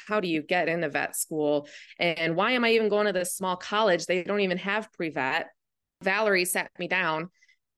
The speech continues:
and she was like, "Katie, do you even know how much this costs? Do you even know what a semester of college costs?" And I was like, "Yeah, da, da, da, da. Yeah, sure, whatever." And she said, "What if, what if,"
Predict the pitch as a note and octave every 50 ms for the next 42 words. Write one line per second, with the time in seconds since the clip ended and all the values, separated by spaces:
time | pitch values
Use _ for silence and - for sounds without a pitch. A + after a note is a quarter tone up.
0 | _ - F#3+ F#3+ F#3 F3+ F3+ - - A3+ G#3+ G#3+ G3+ G#3+ F#3+ F#3 F3 - - -
1 | B3+ C4 B3+ F#3 - - - _ _ _ - - A3 A#3+ C4+ D4 C#4 D4 C4+ B3+
2 | B3+ A#3+ A#3+ A#3 B3 A3+ A3 A3+ - G3+ - - - G3 D#3 D#3 - - G3+ A3
3 | A#3 A#3+ A#3+ A#3 A#3+ A#3 A3 G3+ - - - - - F#3 A3 G#3+ G#3 G3+ - G#3+
4 | G3 G3 F#3 F3 F3 F#3+ - - F#3+ E3+ E3 D3+ - - _ _ - F#3 - -
5 | - G#3 F#3 F3 D#3+ E3 D#3+ - - - G3 D#3+ D3 - - - - - F#3+ F#3+
6 | G#3+ A3+ B3 B3+ B3+ C#4+ D4+ D4 D4 B4 C#5+ D5+ D5+ C#5+ A#4+ A4 A4 G4+ E4+ E4
7 | C4+ B3 A3+ A3 G3+ F#3 F#3 F#3+ F#3 B3 D4 C4+ C4 - - - D3+ D3 - -
8 | - - - - - - - - - - - - _ - - A#3+ A#3 A#3 A#3 C#4
9 | B3+ C4+ C4+ A#3+ G#3 A3 C#4 F#4 G#4+ - - _ _ _ _ - A3+ G#3+ B3+ D4+
10 | F4+ - - F#3+ A#2 G2 - -